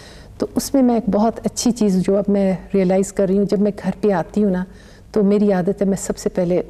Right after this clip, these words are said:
फटाफट अपने शौहर को सारी बातें बता देती हूँ कि आज ये हुआ। <laughs> तो जब मैं उन्हें कह देती हूँ ना, तो फिर मैं देखती हूँ इनका अब reaction क्या है। थोड़ी देर के बाद वो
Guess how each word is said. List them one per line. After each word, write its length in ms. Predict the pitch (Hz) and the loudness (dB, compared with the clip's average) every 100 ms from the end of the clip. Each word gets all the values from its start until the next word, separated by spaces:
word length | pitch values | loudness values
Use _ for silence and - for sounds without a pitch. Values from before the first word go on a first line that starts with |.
| - | -6
फटाफट 480 | 202 202 196 190 190 | -6 -4 -4 -4 -4
अपने 340 | 185 - 180 | -6 -4 -4
शौहर 300 | 175 190 180 | -2 0 0
को 100 | 180 | -2
सारी 240 | 160 135 170 | -4 -2 -2
बातें 320 | - - 143 | -4 -4 -4
बता 260 | - - | -2 -2
देती 240 | 80 - 190 | -2 -2 -6
हूँ 40 | |
कि 160 | - 190 | -4 -2
आज 180 | 190 175 | 0 2
ये 120 | 151 | 0
हुआ। 240 | 175 202 - - - - - - | 0 -4 -4 -14 -10 -10 -8 -10
<laughs> 720 | - - - - - - 147 | -8 -10 -6 -6 -6 -6 -4
तो 80 | - | -2
जब 160 | 220 226 | 0 2
मैं 160 | 226 | 4
उन्हें 200 | 226 226 | 4 2
कह 200 | 220 196 | 2 2
देती 300 | 214 220 214 | 2 2 0
हूँ 60 | 208 | -2
ना, 60 | 208 | -2
तो 120 | 202 | -4
फिर 200 | - 202 | -6 -4
मैं 100 | 202 | -2
देखती 280 | 175 190 - | 0 0 0
हूँ 20 | |
इनका 180 | 208 208 | 0 0
अब 60 | 196 | 0
reaction 460 | 185 180 - - 240 | 2 0 -2 -2 0
क्या 180 | 214 143 | 0 -4
है। 220 | - 160 - - - - - - | -6 -14 -16 -20 -20 -20 -12 -2
थोड़ी 120 | 202 | 0
देर 180 | 185 185 | 2 0
के 100 | 185 | 0
बाद 240 | 175 175 | -2 -2
वो 80 | 185 | -4